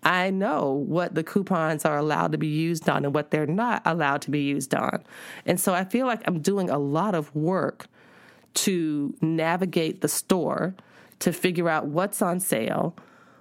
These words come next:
when is it gonna be on sale? If I get there, will it be there?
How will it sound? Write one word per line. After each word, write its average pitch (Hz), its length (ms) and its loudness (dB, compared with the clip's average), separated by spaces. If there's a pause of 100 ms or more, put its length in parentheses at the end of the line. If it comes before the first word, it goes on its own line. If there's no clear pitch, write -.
(220)
when 202 220 2
is 214 100 0
it 190 80 -2
gonna 175 200 2
be 151 140 0
on 139 140 0
sale? 139 540 0 (400)
If 180 200 0
I 165 100 2
get 202 320 0
there, 190 160 4
will 170 180 2
it 160 140 -2
be - 180 0
there? - 420 0